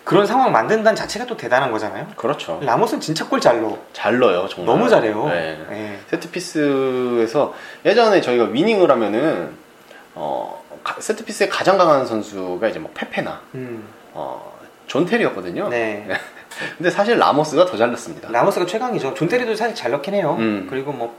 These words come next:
Speaker 1: 피케 같은 선수 가끔 뭐 하고. 근데 라모스가 진짜 최강이죠.
Speaker 2: 네.
Speaker 1: 극강입니다. 따라갈
Speaker 2: 라모스.
Speaker 1: 선수가 없습니다.
Speaker 2: 그리고 중요한 경기에서 잘 넣어요.
Speaker 1: 어.
Speaker 2: 이 년 전에 그 마드리드 더비가 열렸던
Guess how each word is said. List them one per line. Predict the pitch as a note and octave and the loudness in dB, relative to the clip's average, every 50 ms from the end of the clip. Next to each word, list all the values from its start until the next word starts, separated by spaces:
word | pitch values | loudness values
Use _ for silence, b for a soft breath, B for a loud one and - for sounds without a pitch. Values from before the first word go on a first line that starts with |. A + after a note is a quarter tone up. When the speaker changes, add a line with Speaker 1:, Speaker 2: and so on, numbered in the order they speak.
| - | -12
Speaker 1:
피케 | - A3 A3 - B3 | -10 -10 -6 0 0
같은 | G#3+ G#3 G#3 | 2 2 0
선수 | G3+ F#3 F3 D#3+ D#3+ | -2 -4 -4 -4 -6
가끔 | - - - - D3+ F3 D#3+ C3 | -6 -8 -10 -10 -10 -8 -4 -4
뭐 | A#2+ A2+ G#2+ G#2 | -2 -2 -2 -4
하고. | G2+ - A2+ A2+ A2+ - - B B B B B B B - | -6 -6 -6 -4 -6 -6 -8 B B B B B B B -4
근데 | D#3 D#3+ E3 F3 D#3+ C#3+ C#3 - | -2 0 2 4 4 4 2 2
라모스가 | B2 B2+ C#3+ G3 G3 - G3+ F3+ F#3+ | 2 2 4 4 2 2 2 0 0
진짜 | F3+ - D3 C3+ E3 | 0 -2 -4 -4 -4
최강이죠. | E3 - D#3 B2+ A#2 G#2+ G2+ - - - - | -2 0 0 0 0 -2 -6 -10 -12 -12 -8
Speaker 2:
네. | F#2+ F2+ | -6 -6
Speaker 1:
극강입니다. | - - - D#3+ C#3+ B2+ A#2+ A2 G#2+ G2 - - - | -4 2 4 4 4 4 2 -2 -4 -8 -10 0 2
따라갈 | D#3 D#3+ F3+ E3+ | 4 4 6 4
Speaker 2:
라모스. | C#3 C3+ - | 2 2 4
Speaker 1:
선수가 | - E3 E3 G#3+ D3 B2 | 4 2 2 4 2 2
없습니다. | - - - F#2+ - - | 0 0 -6 -12 -4 0
Speaker 2:
그리고 | C#3 F#3+ D#3+ | 0 0 0
중요한 | - - C3 B2 D3 F3+ G3+ G#3 | 0 0 4 6 6 6 6 4
경기에서 | G#3+ G3+ D#3 A2+ G#2 F#2 F#2 F#2 | 2 2 2 0 -2 -4 -6 -6
잘 | E2 - D#2+ | -6 -8 -8
넣어요. | D2+ D2 D2+ - - - - - | -8 -10 -12 -12 -14 -16 -16 -14
Speaker 1:
어. | - G#2+ A2 A2 A2 A2 G#2 G2+ | -10 -8 -8 -8 -8 -10 -8 -6
Speaker 2:
이 | G#2+ A2 B2 D3+ | -6 -2 -2 4
년 | F#3 A3+ A3+ A3+ A3 G#3+ G3+ | 6 6 6 6 4 2 4
전에 | F#3 F#3+ F#3 F3 F3+ F#3 F#3 F#3 F#3 F3 - | 6 6 8 8 8 6 6 6 6 4 4
그 | - B2 A#2 G#2+ G#2 F#2+ - B B B B B B - | 2 2 2 2 2 0 -2 B B B B B B 0
마드리드 | G#2+ G#2 D#3+ E3 E3 D3+ D3 | 2 2 4 4 2 2 2
더비가 | - C#3 B2 B2 A#2+ A2+ A#2 A2 | 2 0 0 0 0 0 2 2
열렸던 | G2 F#2+ F#2+ F#2 F#2 - - F2+ F2 - | 2 2 0 -4 -4 -4 -4 -4 -4 -4